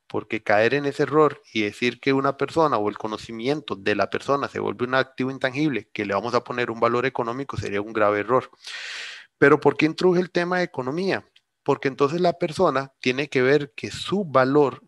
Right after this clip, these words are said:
va a estar en lo que él conozca y en cómo pueda aportar a partir de ese conocimiento y lo pueda convertir en algo explícito y cómo genera esas soluciones como tal, y ese va a ser el valor que él tiene.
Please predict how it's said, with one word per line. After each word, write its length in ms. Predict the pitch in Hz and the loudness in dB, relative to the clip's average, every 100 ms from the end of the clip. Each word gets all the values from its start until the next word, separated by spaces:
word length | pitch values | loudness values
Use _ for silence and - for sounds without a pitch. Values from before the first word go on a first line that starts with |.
| _ | _
va 60 | 135 | -2
a 40 | |
estar 260 | - 139 135 | 0 0 0
en 120 | 143 | -2
lo 140 | 110 | -8
que 280 | - 110 117 | -4 0 2
él 140 | 156 - | 2 -2
conozca 560 | 151 151 143 - 143 - | -4 -2 -4 -4 -6 -6
y 180 | 113 110 | -6 -6
en 100 | 107 | -2
cómo 400 | 131 147 151 - | 0 2 0 2
pueda 340 | 147 156 139 | 6 6 6
aportar 520 | 110 - 104 - 139 | 2 -4 -2 4 4
a 120 | 113 | 4
partir 320 | - - 123 120 | -2 -6 -6 -6
de 80 | |
ese 140 | 131 143 | -8 -6
conocimiento 600 | 143 135 143 143 139 - | -6 -6 -6 -4 -6 -8
y 40 | |
lo 60 | 98 | -14
pueda 260 | - 110 120 | -2 -2 0
convertir 500 | 143 135 - 147 113 | -2 -2 0 0 0
en 160 | 107 | 2
algo 240 | 117 127 135 | 0 0 -6
explícito 720 | - - 151 131 117 - 127 - - - - - | -8 -6 -4 -6 -8 -10 -10 -14 -18 -16 -18 0
y 220 | 143 123 | 0 4
cómo 280 | 156 156 151 | 4 6 4
genera 460 | - 120 123 131 147 | 2 0 4 4 4
esas 200 | 123 - | 2 -2
soluciones 800 | 120 110 - 147 151 123 - | -4 -4 2 4 4 0 -8
como 260 | - 120 143 | -8 -6 -2
tal, 280 | - 143 - - | 2 2 0 -2
y 200 | 127 127 | 2 4
ese 160 | 147 | 2
va 80 | 127 | -2
a 40 | |
ser 140 | 127 131 | 0 0
el 80 | 135 | 0
valor 380 | 110 110 117 - | 0 0 -2 -2
que 100 | 107 | -6
él 140 | 104 | -6
tiene. 320 | 107 95 - | -10 -12 -14